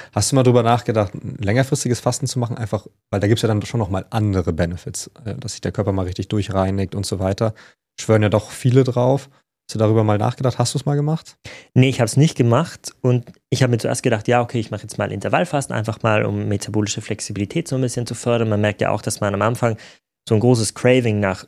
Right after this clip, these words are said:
Speaker 2: irgendwas zu essen hatte in der Früh. Das war bei mir ja schon auch, aber nach vier Tagen war's halt weg.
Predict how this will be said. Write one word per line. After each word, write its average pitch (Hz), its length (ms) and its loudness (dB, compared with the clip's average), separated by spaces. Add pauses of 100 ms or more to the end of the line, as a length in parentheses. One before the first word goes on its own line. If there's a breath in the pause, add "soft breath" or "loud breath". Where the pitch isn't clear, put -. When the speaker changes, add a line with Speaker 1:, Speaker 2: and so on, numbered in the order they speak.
Speaker 2:
irgendwas 117 320 2
zu - 120 -6
essen 113 260 -2
hatte 95 180 -4
in 98 60 0
der 92 100 0
Früh. 101 140 -2
Das 92 140 -6
war 104 80 2
bei 104 100 2
mir 110 140 4
ja 107 100 4
schon - 180 -4
auch, 101 280 0
aber 98 120 -2
nach 92 120 -4
vier 117 160 0
Tagen 101 240 0
war's 98 180 -2
halt 95 120 -6
weg. - 260 -8